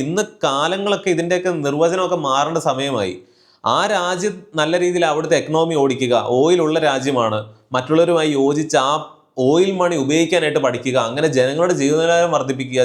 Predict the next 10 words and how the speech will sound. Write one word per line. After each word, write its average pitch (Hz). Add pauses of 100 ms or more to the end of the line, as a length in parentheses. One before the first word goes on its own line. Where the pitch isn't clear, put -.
ജനങ്ങൾക്ക് 156
സ്വാതന്ത്ര്യം 147
കൊടുക്കുക 147
എന്നതൊക്കെ 147
ചെയ്യേണ്ടതിന് 143
പകരം 117 (340)
ഇവർ 185
ഇസ്രായേലിനെ 220
തീർക്കാൻ 185
നടക്കുകയാണ്. 135